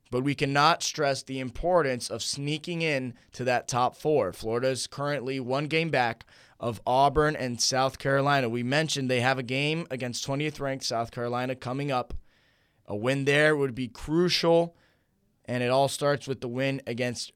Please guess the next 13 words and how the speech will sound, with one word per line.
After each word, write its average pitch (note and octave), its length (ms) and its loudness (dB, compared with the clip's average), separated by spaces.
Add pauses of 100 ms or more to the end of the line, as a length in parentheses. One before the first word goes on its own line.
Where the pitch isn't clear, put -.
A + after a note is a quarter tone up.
Vanderbilt. A2 960 -2 (800)
Now, B2 400 2 (320)
moving C#3 480 -2
to C3 440 -4 (380)
the C3+ 180 -4
N D3 220 0
C C#3+ 200 0
A C#3 160 4
A F3 100 4
tournament, A#2+ 480 -4 (380)
where A2 140 -6
the A2 80 -4
selection B2+ 800 -2